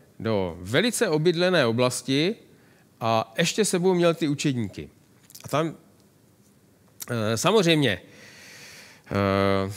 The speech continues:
chtěl, tam, tam z toho vyplývá, že chtěl být sám, jo. Vstoupil do jednoho domu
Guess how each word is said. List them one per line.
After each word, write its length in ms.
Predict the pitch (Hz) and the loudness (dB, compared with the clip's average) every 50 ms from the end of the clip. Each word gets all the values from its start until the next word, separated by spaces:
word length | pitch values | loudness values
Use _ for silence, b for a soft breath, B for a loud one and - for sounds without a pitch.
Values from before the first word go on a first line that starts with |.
| B B B B B _ _ _ _ _ _ _ _ _ _ _ _ _ _ _ _ - - _ _ _ _ _ _ _ - | B B B B B _ _ _ _ _ _ _ _ _ _ _ _ _ _ _ _ -20 -20 _ _ _ _ _ _ _ -16
chtěl, 500 | - - - - 175 185 202 208 202 160 | -14 -12 -2 4 6 8 8 8 6 6
tam, 220 | 143 180 170 156 | 4 4 4 4
tam 160 | 139 160 160 | 4 4 2
z 80 | 151 - | 2 2
toho 140 | 196 180 170 | 4 4 4
vyplývá, 560 | 151 147 139 - 165 165 156 165 160 160 151 | 4 2 0 0 0 4 6 6 8 6 6
že 540 | 135 135 147 147 147 143 143 139 139 135 123 113 110 B B | 4 4 4 6 6 6 6 6 4 4 2 -2 -8 B B
chtěl 680 | B - - - - 147 143 151 151 151 147 147 147 127 - - - - - - - _ _ _ _ _ - | B -10 -8 -2 2 6 6 8 8 8 8 6 4 4 0 -6 -16 -20 -20 -20 -20 _ _ _ _ _ -6
být 200 | - 147 165 123 | -2 -2 0 0
sám, 520 | - 143 127 123 131 131 123 117 110 95 85 82 | 4 6 6 8 8 8 6 4 0 -4 -6 -6
jo. 360 | 87 92 95 98 110 107 107 - - - _ _ _ _ _ _ _ _ _ _ _ _ _ _ _ _ _ _ _ _ _ _ _ _ _ _ - _ _ _ _ _ _ - - - b b b b b b b b b b b b b b b b b b | -4 -4 -2 -2 -2 -4 -6 -12 -20 -20 _ _ _ _ _ _ _ _ _ _ _ _ _ _ _ _ _ _ _ _ _ _ _ _ _ _ -20 _ _ _ _ _ _ -20 -20 -20 b b b b b b b b b b b b b b b b b b
Vstoupil 380 | b - 165 170 156 - 202 180 | b -2 0 0 2 4 4 4
do 240 | 170 170 160 147 139 | 6 6 4 4 4
jednoho 420 | 139 135 151 185 202 185 175 143 127 | 2 0 2 4 4 6 6 4 4
domu 540 | 120 120 127 143 139 143 151 160 170 165 | 4 2 2 4 4 4 4 2 2 -2